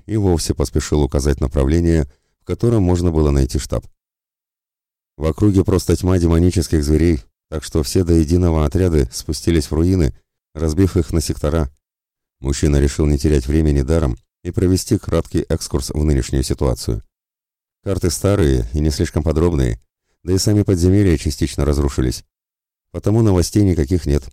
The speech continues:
Следы детей становятся неразличимы на небольшой глубине из-за смертного духа. У тьмы и смерти, коими полнились разрушенные города, было много названий, и это, видимо, одно из них.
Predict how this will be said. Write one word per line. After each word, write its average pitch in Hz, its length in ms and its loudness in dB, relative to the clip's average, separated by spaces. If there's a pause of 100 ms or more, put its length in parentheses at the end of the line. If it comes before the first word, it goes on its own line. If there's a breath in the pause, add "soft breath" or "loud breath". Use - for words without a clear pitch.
(400)
Следы 80 300 0
детей 85 300 0
становятся 80 540 0
неразличимы 78 640 0
на 71 80 2
небольшой 71 400 0
глубине 78 600 0
из-за 73 200 -4
смертного 71 460 -2
духа. - 320 -4 (1080)
У 69 100 -8
тьмы 95 380 2
и 90 40 2
смерти, 95 600 0 (140)
коими 67 300 -2
полнились 67 520 0
разрушенные 65 580 0
города, 67 420 -2 (520)
было 104 220 0
много 101 280 2
названий, 69 540 0 (220)
и 71 60 -8
это, 76 200 -2
видимо, 98 380 0
одно 69 220 0
из 67 120 0
них. 62 240 -6